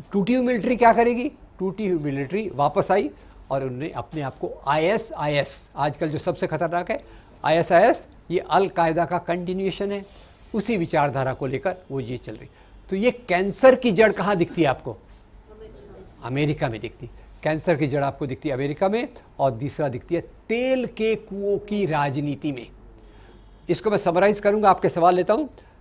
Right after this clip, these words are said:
बताइए, आज दुनिया में जो आतंकवाद मर-, चल रहा है, उससे मारे जाने वाले कौन से धर्म के लोग सबसे ज़्यादा हैं?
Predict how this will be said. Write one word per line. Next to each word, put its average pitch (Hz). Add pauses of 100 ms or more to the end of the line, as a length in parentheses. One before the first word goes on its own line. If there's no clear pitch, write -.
(260)
बताइए, 208 (500)
आज 165 (960)
दुनिया 185
में 175
जो 160
आतंकवाद 143
मर-, 135
चल 135
रहा 127
है, 110 (720)
उससे 226
मारे 156
जाने 156
वाले 139 (1300)
कौन 185
से 226
धर्म 151
के 170
लोग 147
सबसे 139
ज़्यादा 113
हैं? -